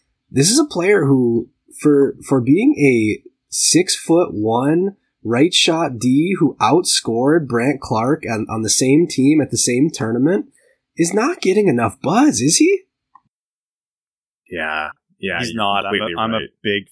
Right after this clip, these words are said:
Speaker 3: fan of him. There's enough question marks with his game that, that not, not to the same extent as Fabian Lucel, but I see a lot of those same conversations happening with him just for different reasons. But yeah, the upside pick here is absolutely worth it.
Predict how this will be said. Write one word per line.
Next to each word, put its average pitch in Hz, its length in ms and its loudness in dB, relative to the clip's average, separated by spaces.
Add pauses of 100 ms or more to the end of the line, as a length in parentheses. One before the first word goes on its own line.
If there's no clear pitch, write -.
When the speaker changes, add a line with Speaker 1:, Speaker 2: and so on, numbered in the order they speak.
Speaker 3:
fan 92 200 -12
of 95 100 -18
him. 98 200 -12
There's 123 420 -2 (420)
enough 143 480 0
question 123 540 0
marks 135 320 0
with 120 160 -2
his 113 220 0
game 107 320 -2
that, 104 220 -2 (200)
that 107 200 -2 (800)
not, 196 300 0 (100)
not 165 360 0
to 185 80 -2
the 175 120 -2
same 147 220 0
extent 139 280 -2
as 123 120 -2
Fabian 123 340 0
Lucel, 113 400 0
but 110 100 2
I 110 80 2
see 120 180 0
a 113 60 2
lot 104 200 0
of 107 60 -2
those 107 200 0
same 104 200 -2
conversations 104 640 -4
happening 107 300 -4
with 107 120 -8
him 117 140 0
just 98 180 -2
for 110 100 -2
different 95 340 -8
reasons. 110 540 -6 (400)
But 104 260 2
yeah, 101 280 -4
the 117 140 0
upside 120 560 -2
pick 120 200 -4
here 117 240 0
is 90 340 -6 (720)
absolutely 98 560 -6
worth 87 240 -16
it. - 100 -20